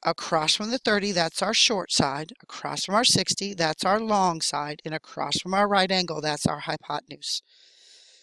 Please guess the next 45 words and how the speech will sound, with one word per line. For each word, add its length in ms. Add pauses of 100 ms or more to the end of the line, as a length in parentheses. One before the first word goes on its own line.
(160)
So 360 (760)
this 260
time 320
we 100
have 140
our 100
short 300
leg. 300 (260)
So 460 (680)
we 120
could 160
use 240
either 260
formula 400
first. 300
So 80
I'm 100
gonna 160
go 100
ahead 180
and 60
do 200
H 320
is 120
equal 180
to 100
two 400
S. 480 (580)
So 140
that's 180
gonna 160
be 140
Y 340
is 160
equal 200
to 100
two 340
times 680
ten. 540 (680)
So 320
Y 720
is 200
equal 180
to 120
twenty. 520